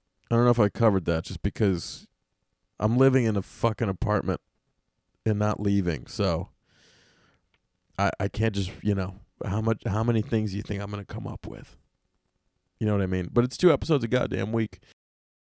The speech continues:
Um, the last Patreon episode, I think I gave the best goddamn quarantine flirting tip you're ever gonna fucking hear. So go goddamn hear it. It's a, it's a great move.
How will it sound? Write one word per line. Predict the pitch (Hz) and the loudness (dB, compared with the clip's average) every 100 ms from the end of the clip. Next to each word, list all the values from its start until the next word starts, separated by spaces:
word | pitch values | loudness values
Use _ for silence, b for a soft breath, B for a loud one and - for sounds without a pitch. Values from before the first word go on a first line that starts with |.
| _ _ _ _ - | _ _ _ _ 2
Um, | 104 104 104 101 - | 6 6 4 0 2
the | 135 | 10
last | 170 254 254 | 12 12 12
Patreon | 226 240 240 180 151 | 10 10 10 6 6
episode, | - 160 131 | 4 6 8
I | 147 | 6
think | 185 | 6
I | 175 | 6
gave | 165 151 | 8 6
the | 131 | 6
best | 135 117 151 - | 8 10 8 6
goddamn | 147 143 139 135 117 | 6 8 6 4 4
quarantine | 135 135 131 135 120 | 6 6 6 2 2
flirting | 113 123 120 113 | 6 8 6 2
tip | 120 107 - - b b b | 4 4 2 -4 b b b
you're | - 127 | 10 12
ever | 143 147 | 12 12
gonna | 135 | 10
fucking | - 147 139 113 | 8 8 8 6
hear. | 107 143 113 | 8 10 10
So | 131 | 10
go | 208 254 | 8 8
goddamn | 226 208 196 170 | 8 8 10 10
hear | 139 165 117 | 10 10 10
it. | 98 _ _ _ _ _ _ _ _ _ - | 6 _ _ _ _ _ _ _ _ _ 2
It's | 123 | 2
a, | 131 104 | 2 0
it's | - 120 135 | 0 2 2
a | |
great | 110 165 190 | 8 12 12
move. | 127 131 104 - - | 12 12 12 8 -12